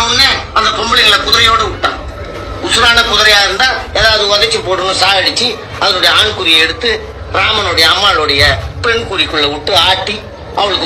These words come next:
உணர்ச்சி ஊட்டினான். ஞானசூரியங்கிற ஒரு புத்தகம் இருக்குது, அதை வாங்கி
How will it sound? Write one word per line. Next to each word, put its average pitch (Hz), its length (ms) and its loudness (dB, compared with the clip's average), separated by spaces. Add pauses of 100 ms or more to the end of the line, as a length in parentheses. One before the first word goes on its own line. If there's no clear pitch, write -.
உணர்ச்சி 214 260 0 (140)
ஊட்டினான். 113 360 -6 (540)
ஞானசூரியங்கிற 214 760 2 (100)
ஒரு 208 140 -6
புத்தகம் 240 260 -2
இருக்குது, 151 220 0
அதை 156 140 0
வாங்கி 175 180 2